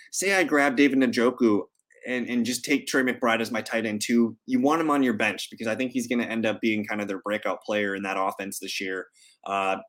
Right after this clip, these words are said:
tier seven is a young group here with Dalton Kincaid, Sam Laporta, Jake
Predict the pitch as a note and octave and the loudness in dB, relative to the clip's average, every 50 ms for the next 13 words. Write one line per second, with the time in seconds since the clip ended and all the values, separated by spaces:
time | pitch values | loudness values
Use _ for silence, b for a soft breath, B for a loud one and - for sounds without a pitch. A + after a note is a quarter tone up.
0 | _ _ _ - - - D#3+ D#3+ C#3+ - - D3+ D3 C#3+ D3+ D3 D3 C#3 - - | _ _ _ -8 -2 2 4 4 4 6 4 4 6 6 4 4 4 2 0 0
1 | B2 A#2+ A#2 B2 A2+ A2+ B2 B2 C3 C3+ C3+ C3+ C3 C3 - - A#2 A2+ C3 C3+ | 0 0 2 2 2 4 4 4 4 4 4 4 4 2 -2 -6 -2 2 4 4
2 | C3+ C3 - - C3 B2+ B2+ B2 A2+ A2+ G#2 G2+ - B2 B2 C3 B2+ C3+ A#2+ A#2+ | 4 4 2 0 2 2 2 2 2 0 -2 0 0 2 2 2 2 0 -2 -2
3 | - C#3+ C3+ C3 C3 C3+ B2+ B2+ A#2 - - A#2 A#2+ A#2+ A#2 A2+ - - B2 A#2+ | 0 0 -2 0 2 2 0 0 0 0 0 0 0 0 -2 -2 -2 0 2 4
4 | A#2+ A#2 A#2 G#2+ A#2+ A#2 A#2+ A#2+ | 4 2 2 0 0 -2 -2 -2